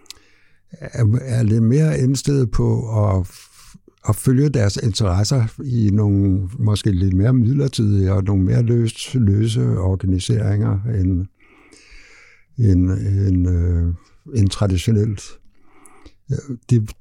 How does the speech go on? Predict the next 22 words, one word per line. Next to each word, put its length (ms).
det 80
er 60
jo 240
klart 420
en 220
vej 220
frem 300
at 100
afprøve 500
det, 280
fordi 260
der 320
er 140
jo 320
en 260
tendens 480
i 60
tiden 360
måske 320
også 200
til, 360
at, 220